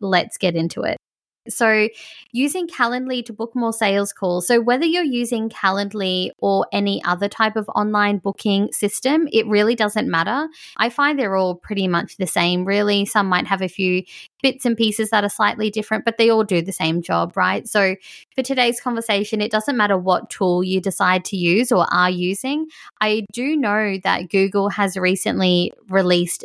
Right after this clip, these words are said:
their version of Calendly, so you might want to check that out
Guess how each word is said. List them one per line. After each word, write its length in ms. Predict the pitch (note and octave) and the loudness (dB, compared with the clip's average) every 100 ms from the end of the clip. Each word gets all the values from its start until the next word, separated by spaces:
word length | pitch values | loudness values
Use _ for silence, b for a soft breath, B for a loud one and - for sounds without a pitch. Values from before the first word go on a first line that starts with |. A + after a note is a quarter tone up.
| E3+ | -2
their 220 | F3+ F#3+ | 0 0
version 500 | G#3 A3+ A#3 B3+ A#3+ | 2 2 2 0 0
of 160 | A#3 A3+ | -2 -6
Calendly, 680 | - A3 A3+ A#3 C#4 D#4+ F4 B B - | -2 0 0 0 -2 -4 -8 B B -16
so 220 | - G#3 | -2 0
you 360 | F#3+ F#3+ A3 G#3 | 2 0 -2 0
might 240 | F#3+ G3+ | 2 0
want 140 | G#3 G3 | -2 -4
to 60 | |
check 200 | - F#3 - | -6 -8 -4
that 160 | F3 F3 | -2 2
out 220 | E3+ | 0